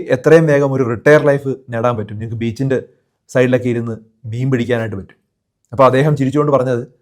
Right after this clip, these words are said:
"അതാണ് ഞാനിപ്പോൾ ചെയ്യുന്നത്, എൻ്റെ ജീവിതത്തിലെല്ലാം ഉണ്ട്." അപ്പോൾ ഈ ഒരു സമാധാനമാണ് ഏറ്റവും ഇമ്പോർട്ടൻ്റ് ആയിട്ടുള്ളൊരു കാര്യം.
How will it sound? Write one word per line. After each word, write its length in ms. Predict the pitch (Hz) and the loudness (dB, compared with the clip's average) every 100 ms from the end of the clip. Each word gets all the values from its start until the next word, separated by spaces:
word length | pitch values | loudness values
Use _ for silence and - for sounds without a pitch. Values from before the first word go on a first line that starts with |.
| _ 113 | _ -2
"അതാണ് 200 | 120 135 | -2 0
ഞാനിപ്പോൾ 300 | 131 131 - 120 | -2 -2 -2 -2
ചെയ്യുന്നത്, 280 | 117 113 95 - | -2 -4 -8 -14
എൻ്റെ 120 | 110 123 | -8 -4
ജീവിതത്തിലെല്ലാം 560 | 127 135 135 127 135 127 | 0 0 0 2 4 2
ഉണ്ട്." 140 | 107 101 - _ _ _ _ - | 0 -8 -14 _ _ _ _ 0
അപ്പോൾ 180 | 190 165 - - _ _ - | 6 6 6 -2 _ _ -4
ഈ 20 | 170 214 | 2 6
ഒരു 140 | 220 196 - _ - 165 | 4 2 -6 _ -4 0
സമാധാനമാണ് 840 | 147 175 208 214 202 147 120 117 - _ 120 | 4 8 8 8 6 4 0 -2 -10 _ -2
ഏറ്റവും 380 | 127 - 151 131 113 | -2 -2 -2 -2 -2
ഇമ്പോർട്ടൻ്റ് 420 | 104 123 120 123 | -2 -2 0 -2
ആയിട്ടുള്ളൊരു 300 | 113 107 101 | -2 -4 -8
കാര്യം. 200 | 95 90 | -8 -12